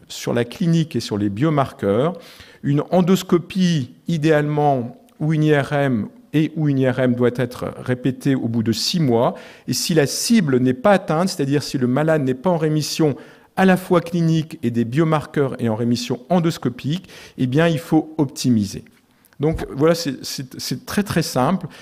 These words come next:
mais ça, ça change complètement le pronostic des, euh, malades. Et puis, un concept, euh, moi, que j'ai développé beaucoup depuis que, euh, je suis arrivé à New York, c'est le concept d'équipe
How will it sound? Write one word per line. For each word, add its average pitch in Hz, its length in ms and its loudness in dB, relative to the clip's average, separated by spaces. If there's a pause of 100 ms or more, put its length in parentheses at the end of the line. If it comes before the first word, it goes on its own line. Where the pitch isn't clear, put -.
(220)
mais 175 400 2
ça, 135 400 -2
ça - 180 -2
change 208 640 2 (200)
complètement 165 580 0
le 139 100 0
pronostic 135 680 -4
des, 120 420 2
euh, 95 240 -4 (100)
malades. - 440 -6 (560)
Et 156 80 2
puis, 214 480 2 (160)
un 135 300 0
concept, 175 640 -2
euh, 117 400 2 (240)
moi, 139 100 -4
que - 100 -6
j'ai 127 200 0 (580)
développé 135 420 2
beaucoup 151 440 2
depuis 135 340 -2
que, 127 120 -4
euh, 113 720 -2
je - 80 -16
suis - 80 -2
arrivé 120 180 0
à 117 40 2
New 120 100 2
York, 160 260 4
c'est - 160 -2
le 131 80 0
concept 143 500 -2
d'équipe 156 600 0